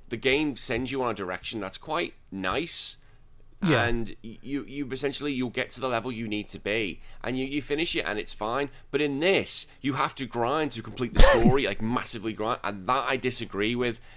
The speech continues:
Speaker 1: Games shouldn't make you massively grind, unless you are really underleveled, to make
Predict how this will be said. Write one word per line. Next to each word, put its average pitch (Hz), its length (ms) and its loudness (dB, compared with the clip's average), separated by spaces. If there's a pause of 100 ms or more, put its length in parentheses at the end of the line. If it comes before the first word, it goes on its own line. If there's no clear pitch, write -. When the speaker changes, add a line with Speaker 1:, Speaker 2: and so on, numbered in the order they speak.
(100)
Speaker 1:
Games 135 340 2
shouldn't - 260 -2
make 117 280 0
you 123 120 0
massively 110 580 -2
grind, 98 460 -2
unless 117 320 -2
you 170 100 -4
are 160 180 4
really 135 240 0
underleveled, 107 600 0 (240)
to 117 120 -2
make 104 360 0